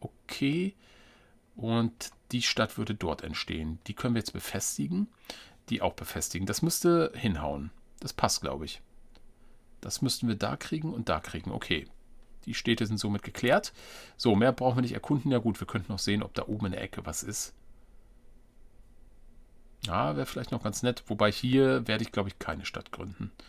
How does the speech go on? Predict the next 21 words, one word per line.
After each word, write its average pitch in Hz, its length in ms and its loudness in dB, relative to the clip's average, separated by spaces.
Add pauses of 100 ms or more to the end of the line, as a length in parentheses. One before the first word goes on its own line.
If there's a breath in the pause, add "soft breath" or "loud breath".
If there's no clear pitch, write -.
(840 loud breath)
Das - 280 -2
wird 107 100 0
sich - 120 -4
dann 87 120 -2
zeigen. - 380 -2
Nee, 135 100 8
ich - 160 0
denke, 117 280 4
wir 104 120 0
machen 101 320 -2
jetzt - 420 -4
gar 82 160 0
nichts - 220 -4
mehr 165 100 -2
groß, 135 320 2
sondern 120 260 6
warten 107 200 4
jetzt - 180 -4
ab, - 220 4 (500 loud breath)
bis 117 300 0
der 113 540 2